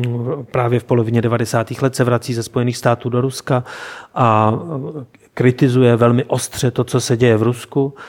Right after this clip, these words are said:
a stejně tak velice ostře kritizuje to, to, co se děje, ehm,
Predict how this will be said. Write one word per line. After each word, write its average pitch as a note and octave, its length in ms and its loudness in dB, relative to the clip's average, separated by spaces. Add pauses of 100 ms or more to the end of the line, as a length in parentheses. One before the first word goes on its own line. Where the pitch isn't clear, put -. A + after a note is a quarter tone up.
(600)
a A2+ 180 2
stejně B2 300 2
tak - 160 0
velice A#2+ 300 2
ostře - 420 -4
kritizuje A#2 560 0
to, A2+ 300 -2
to, - 200 -4
co B2 160 -4
se A#2 180 -2
děje, G#2 300 4 (640)
ehm, A2+ 280 -2